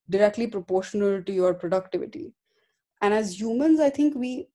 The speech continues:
we all have that need for personal connection, for support, meaning, and, and just plain happiness. And I just really enjoyed being there, and I'm so glad that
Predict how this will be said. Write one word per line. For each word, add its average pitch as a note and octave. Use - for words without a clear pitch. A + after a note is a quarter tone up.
we A3
all A#3+
have G#3
that G#3+
need F#3
for F3
personal F#3
connection, F#3
for F3+
support, G3
meaning, F3+
and, F#3
and F#3+
just A3
plain A#3+
happiness. -
And A3
I C4+
just F4
really C#4
enjoyed G#3+
being A#3+
there, G3+
and G#3+
I'm G#3
so B3+
glad F3+
that F#3